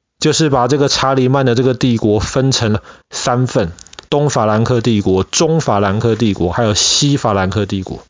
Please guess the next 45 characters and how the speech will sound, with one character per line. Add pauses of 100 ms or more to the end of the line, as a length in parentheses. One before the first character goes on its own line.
(520)
那
么
当
然
后
来
我
们
知
道
的
西
法
兰
克
帝
国，
就
像
爸
爸
刚
刚
说
的，
就
是
法
国； (360)
东
法
兰
克
帝
国
就
是
今
天
德
国
的
一
部
分。